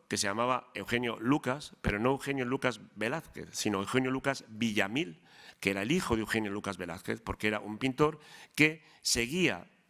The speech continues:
la estela de Goya, seguía el estilo de Goya, seguía los temas de Goya. Si recuerdan ustedes el Museo Lázaro Galdiano, los techos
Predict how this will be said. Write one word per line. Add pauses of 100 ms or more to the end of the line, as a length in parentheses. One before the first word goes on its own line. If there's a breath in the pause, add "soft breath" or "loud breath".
la
estela
de
Goya,
seguía
el
estilo
de
Goya,
seguía
los
temas
de
Goya. (240 loud breath)
Si
recuerdan
ustedes
el
Museo
Lázaro
Galdiano, (240 loud breath)
los
techos